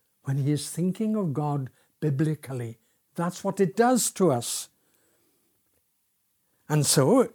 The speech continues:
our response is always one of prayer.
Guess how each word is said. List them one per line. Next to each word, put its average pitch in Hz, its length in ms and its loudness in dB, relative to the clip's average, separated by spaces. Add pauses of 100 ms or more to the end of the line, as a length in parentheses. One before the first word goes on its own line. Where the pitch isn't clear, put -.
(140)
our 156 200 6
response 180 640 0 (180)
is 202 160 0
always 233 380 2
one 240 160 0
of 247 180 -6
prayer. 277 500 -4